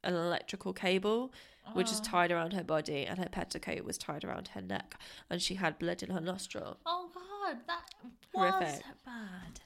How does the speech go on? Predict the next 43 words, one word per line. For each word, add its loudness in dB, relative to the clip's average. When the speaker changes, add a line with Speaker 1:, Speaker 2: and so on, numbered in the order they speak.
Speaker 1:
Horrific. 2
Speaker 2:
Fucking -4
hell. -2
Speaker 1:
So 12
Charles 12
obviously 2
freaked -2
out, 2
but 4
he 2
ran 4
to -8
the 2
nearest 6
house 2
and -4
they 0
phoned -8
the -8
police. -10
A 0
doctor 6
came -2
and -8
Pamela 0
was 2
declared 4
dead, 6
obviously, 2
and 0
she'd 4
been 2
dead 2
for -4
several 4
hours 6
and -2
she'd 2
been 2
sexually -2
assaulted -4
as -6
well. -6